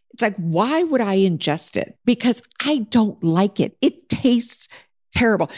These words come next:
And it reminds me of George Bush when he was president, or no, was it Ronald Reagan? Which one didn't like broccoli? One of them didn't like broccoli. And he's like,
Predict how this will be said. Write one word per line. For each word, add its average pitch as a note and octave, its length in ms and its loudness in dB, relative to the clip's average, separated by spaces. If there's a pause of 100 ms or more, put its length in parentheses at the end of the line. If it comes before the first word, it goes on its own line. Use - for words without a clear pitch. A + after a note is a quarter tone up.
(180)
And C#4 140 2
it B3 40 0
reminds C4+ 480 0
me B3+ 160 4
of E3+ 140 -2
George F#3 400 0
Bush D3+ 360 0
when F3 140 2
he F3 120 2
was D#3+ 160 0
president, E3+ 720 -2
or A#3 120 4
no, G3+ 300 0
was E3 280 -2
it - 100 -4
Ronald E3 340 -2
Reagan? E3+ 220 0
Which G#3 200 0
one A3 220 -2
didn't F3 320 -2
like D#3+ 260 -4
broccoli? - 580 -6 (320)
One B3+ 180 2
of C4+ 60 0
them G#3+ 160 0
didn't G3 220 0
like F#3+ 200 -2
broccoli. A#3+ 500 0
And D4 100 4
he's C4 180 0
like, C4 220 0